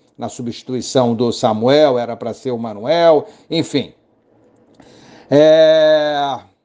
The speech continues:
Já não teremos o Diniz à beira do campo domingo contra o Corinthians, fora de casa. Só ele, Diniz e a comissão técnica que estão no dia a dia exaustivo de treinos, viagens, jogos, lado a lado com o elenco, podem avaliar e recolocar o Fluminense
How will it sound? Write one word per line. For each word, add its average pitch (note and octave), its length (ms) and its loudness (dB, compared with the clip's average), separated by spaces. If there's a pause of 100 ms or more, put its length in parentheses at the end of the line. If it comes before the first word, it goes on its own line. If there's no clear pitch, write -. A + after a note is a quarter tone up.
(720)
Já F3+ 240 2
não G3 160 2
teremos E3+ 480 0
o E3+ 40 -2
Diniz C#3+ 380 -2
à D3 80 2
beira C#3+ 240 0
do B2+ 160 -4
campo C#3 400 -2
domingo B2+ 380 -2
contra C3+ 240 -4
o - 20 -20
Corinthians, C3+ 680 -4 (240)
fora F3+ 360 2
de C#3 140 -6
casa. A2+ 440 -6 (1000)
Só A3 360 2
ele, A3+ 560 2 (200)
Diniz E3+ 540 -14
e D#3+ 100 -10
a D3 60 -2
comissão D3+ 480 0
técnica C#3+ 480 0
que D3+ 140 -10
estão D#3 240 0
no D3+ 100 0
dia C#3+ 200 0
a C3 40 0
dia B2 220 -2
exaustivo D3 800 0
de C3 140 -2
treinos, C#3 580 -2
viagens, B2 640 0
jogos, C#3 420 2
lado D3 280 0
a B2+ 40 -2
lado C3 280 -2
com - 100 -10
o - 20 -4
elenco, C#3 540 -8
podem D#3 680 2
avaliar C3 760 -4
e - 60 -12
recolocar C3 580 0
o B2+ 80 -2
Fluminense A#2 600 -8